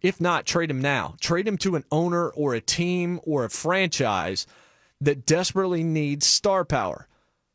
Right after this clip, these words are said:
And you just go ahead and admit in that moment, "Hey, we're gonna take all these draft picks and we're gonna come up with a brand new basketball team. Look out, it's gonna take a little bit of time, but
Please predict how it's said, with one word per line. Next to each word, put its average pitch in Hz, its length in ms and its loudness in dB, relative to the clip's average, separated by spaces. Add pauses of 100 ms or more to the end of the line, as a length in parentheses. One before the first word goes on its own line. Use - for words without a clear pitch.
(240)
And 135 320 0
you 196 160 2
just 202 300 0
go 185 160 2
ahead 170 240 0
and 151 140 -2
admit 123 460 0
in 147 180 0
that 131 180 0
moment, 139 440 -2
"Hey, 117 180 0
we're 127 140 -4
gonna 170 160 -2
take 143 200 -2
all 131 100 2
these 110 180 -4
draft 127 300 0
picks 175 380 -4 (400)
and 107 140 -2
we're 143 140 0
gonna 110 440 -2
come - 180 -2
up 147 140 -2
with 135 120 0
a 101 40 -2
brand 131 420 -2
new 156 120 0
basketball 127 580 0
team. 113 400 -4 (500)
Look 113 360 0
out, 113 320 2
it's 135 140 -4
gonna 143 120 0
take 143 160 -2
a 139 40 -4
little 135 120 0
bit 139 160 -2
of 139 80 -4
time, 104 440 -2 (380)
but 117 460 0